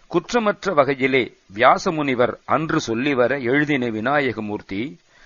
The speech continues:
சிவந்த பவள நிறத்தைக் கொண்ட மத யானை ஆகிய கணபதியின் பின்பு தோன்றிய குழந்தையே, "மிகு தமர சாகரம் கலங்க, எழு சிகர பூதரம் குலுங்க, விபரித நிசாச்சரம்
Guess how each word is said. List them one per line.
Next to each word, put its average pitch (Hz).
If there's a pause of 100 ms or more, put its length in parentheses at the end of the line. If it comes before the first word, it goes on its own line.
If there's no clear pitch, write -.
(100)
சிவந்த 180
பவள 156
நிறத்தைக் 156
கொண்ட 131
மத 120
யானை 123
ஆகிய 117 (320)
கணபதியின் 135
பின்பு 170
தோன்றிய 120
குழந்தையே, 110 (1300)
"மிகு 165
தமர 165
சாகரம் 135
கலங்க, 139 (480)
எழு 170 (100)
சிகர 165
பூதரம் 127
குலுங்க, 143 (420)
விபரித 175
நிசாச்சரம் 139